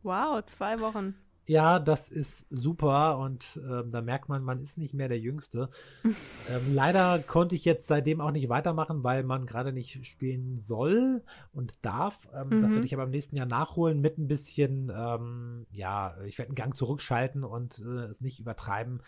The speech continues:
Speaker 1: Mhm.
Speaker 2: Es hat aber unheimlich viel Spaß gemacht, seit langem mal wieder zu spielen und das werde ich mir auch dann nicht nehmen lassen und werde dann so ein bisschen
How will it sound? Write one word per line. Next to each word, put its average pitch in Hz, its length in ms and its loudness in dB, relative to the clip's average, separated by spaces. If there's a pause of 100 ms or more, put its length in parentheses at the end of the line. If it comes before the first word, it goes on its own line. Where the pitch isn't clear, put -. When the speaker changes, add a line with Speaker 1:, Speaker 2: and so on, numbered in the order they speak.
(320)
Speaker 1:
Mhm. 214 220 4
Speaker 2:
Es 254 120 -2
hat 120 120 -6
aber 117 180 -2
unheimlich 156 400 2
viel 131 160 -4
Spaß 123 260 0
gemacht, 123 360 -4
seit 110 180 -6
langem 113 300 -2
mal 110 180 -4
wieder 113 160 -2
zu - 100 -14
spielen 123 520 -6
und 110 340 -10
das 107 160 -6
werde 113 140 -6
ich 107 60 -10
mir 113 120 -6
auch 107 80 -12
dann 107 140 -8
nicht 107 160 -12
nehmen 127 240 -6
lassen 123 560 -6
und 110 400 -12
werde 104 160 -8
dann 92 100 -8
so 92 80 -12
ein 90 60 -10
bisschen 90 400 -12